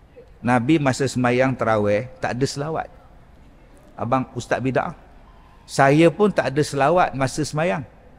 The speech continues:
Ah, Ustaz satu lagi, dahlah bida'ah, bohong pula. Saya semayang di sekolah Ustaz malam tadi,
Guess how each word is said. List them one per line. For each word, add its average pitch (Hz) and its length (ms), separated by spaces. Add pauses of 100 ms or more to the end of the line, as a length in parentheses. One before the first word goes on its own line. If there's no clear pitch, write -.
(400)
Ah, 104 160
Ustaz 135 320
satu 147 240
lagi, 139 480
dahlah 127 320
bida'ah, 135 560
bohong 143 480
pula. 254 160 (1300)
Saya 180 400
semayang 175 560
di 156 80
sekolah 170 320
Ustaz - 320
malam 175 320
tadi, 139 320